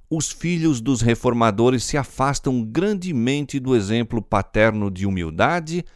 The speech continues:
abnegação e renúncia do mundo. Assim,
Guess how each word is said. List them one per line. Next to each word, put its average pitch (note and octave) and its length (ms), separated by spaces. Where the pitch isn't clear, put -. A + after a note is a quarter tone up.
abnegação A2+ 1080
e D3+ 120
renúncia G#2+ 680
do F#2 180
mundo. E2 560
Assim, C3 600